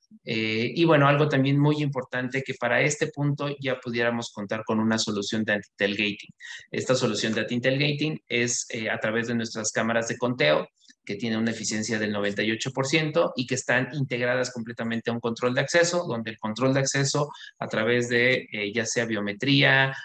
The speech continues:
o huella, pudiera generar un coin, eh, que va directamente a la cámara, la cámara identifica que puede pasar una persona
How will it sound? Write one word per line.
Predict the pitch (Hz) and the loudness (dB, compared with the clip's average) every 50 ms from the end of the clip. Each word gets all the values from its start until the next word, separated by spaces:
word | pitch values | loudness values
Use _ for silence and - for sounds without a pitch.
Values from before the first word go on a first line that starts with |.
| - _ - | -16 _ -12
o | - - 92 | -8 -6 -4
huella, | 92 113 127 139 139 135 135 139 135 143 147 147 143 - - - _ - | 0 4 4 4 4 4 4 2 2 2 0 -2 -4 -12 -16 -18 _ -12
pudiera | - 104 107 120 123 127 127 131 127 | -10 -6 -2 0 2 2 2 2 0
generar | - 113 110 107 104 107 113 117 120 120 - | -2 -4 -4 -4 -2 -2 0 0 -2 -2 -6
un | - 123 123 127 127 127 | -8 -6 -6 -4 -6 -4
coin, | 123 - 156 165 170 170 190 214 - _ _ _ _ _ _ _ | 2 4 4 4 4 2 -2 -4 -6 _ _ _ _ _ _ _
eh, | - - 117 110 113 117 117 117 117 - - | -12 -10 -8 -6 -6 -6 -6 -6 -8 -8 -10
que | 123 120 - - - - - | -10 -8 -8 -8 -8 -2 0
va | 120 113 | 2 2
directamente | 117 120 117 117 113 - 123 127 127 131 127 139 | 4 4 2 2 2 0 0 2 2 2 2 2
a | 147 | 2
la | 165 - | 2 2
cámara, | - 190 190 190 190 185 185 190 190 | 2 2 4 4 4 4 4 2 2
la | - 113 104 | 0 -2 -2
cámara | - 120 117 120 117 117 | -2 -2 -2 -2 -2 -2
identifica | 113 110 110 110 113 110 - 120 - 127 - | -2 -2 -4 -6 -8 -8 -8 -4 -2 -2 -2
que | - 113 | -2 -4
puede | 98 - 120 117 117 | -6 -2 0 0 0
pasar | 117 - 101 - 117 120 | -2 -4 -6 -4 -2 0
una | 123 127 135 131 | 0 0 0 0
persona | 156 147 143 - 180 180 175 185 196 - _ | 0 -2 2 2 2 2 2 0 0 -2 _